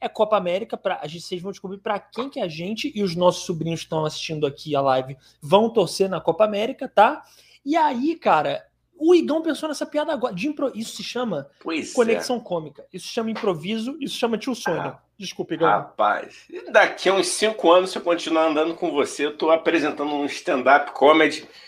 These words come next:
Speaker 1: Sim.
Speaker 2: sem graça. Mas se o Nego Di pode, eu, eu,
Speaker 1: <laughs> Sim,
Speaker 2: eu me sinto no
Speaker 1: pois é.
Speaker 2: direito, não é?
Speaker 1: Porra,
Speaker 2: Não é?
Speaker 1: se o Nego Di faz um show pra três mil pessoas no Rio Grande do Sul, por
Speaker 2: É.
Speaker 1: que você não pode apresentar também, Igão? Me explica
Speaker 2: Eu
Speaker 1: isso.
Speaker 2: acho.
Speaker 1: Me explica
Speaker 2: Não,
Speaker 1: aí,
Speaker 2: eu
Speaker 1: audiência.
Speaker 2: acho.
Speaker 1: Por que que
Speaker 2: Eu
Speaker 1: se o
Speaker 2: acho.
Speaker 1: Nego Di
Speaker 2: Pô.
Speaker 1: pode, o Igão não pode fazer stand-up comedy sem graça?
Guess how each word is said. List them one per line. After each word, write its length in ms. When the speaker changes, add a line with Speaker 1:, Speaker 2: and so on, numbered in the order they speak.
Speaker 1:
Sim. 220
Speaker 2:
sem 560
graça. 500
Mas 380
se 240
o 60
Nego 260
Di 140
pode, 420
eu, 60
eu, 180
Speaker 1:
<laughs> 0
Sim, 160
Speaker 2:
eu 80
me 100
sinto 340
no 40
Speaker 1:
pois 140
é. 80
Speaker 2:
direito, 360
não 240
é? 240
Speaker 1:
Porra, 260
Speaker 2:
Não 60
é? 20
Speaker 1:
se 80
o 20
Nego 240
Di 180
faz 280
um 80
show 240
pra 100
três 300
mil 120
pessoas 400
no 140
Rio 80
Grande 240
do 100
Sul, 300
por 160
Speaker 2:
É. 160
Speaker 1:
que 300
você 340
não 160
pode 220
apresentar 480
também, 300
Igão? 120
Me 140
explica 480
Speaker 2:
Eu 140
Speaker 1:
isso. 80
Speaker 2:
acho. 400
Speaker 1:
Me 40
explica 420
Speaker 2:
Não, 80
Speaker 1:
aí, 60
Speaker 2:
eu 100
Speaker 1:
audiência. 420
Speaker 2:
acho. 60
Speaker 1:
Por 140
que 120
que 60
Speaker 2:
Eu 40
Speaker 1:
se 60
o 40
Speaker 2:
acho. 80
Speaker 1:
Nego 200
Di 120
Speaker 2:
Pô. 100
Speaker 1:
pode, 220
o 160
Igão 160
não 120
pode 240
fazer 160
stand-up 400
comedy 300
sem 140
graça? 400